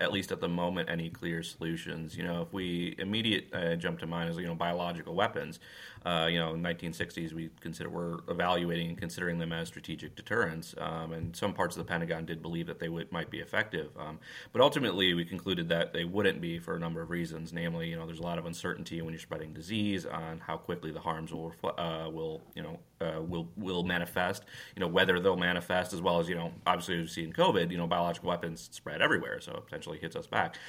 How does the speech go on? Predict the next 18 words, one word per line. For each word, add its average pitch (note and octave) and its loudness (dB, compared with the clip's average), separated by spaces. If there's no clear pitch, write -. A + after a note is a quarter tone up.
So C#3 12
it, A#2+ 4
it A#2+ 6
is A2 4
potentially A2 4
a C3 2
strategic D3+ -6
deterrent, E3+ 4
but B2 8
it's - 2
not A2+ 8
a G2 10
very F#2 8
effective E2+ 0
and E2 0
useful G2+ 2
one. D2+ -4
And, E2 -4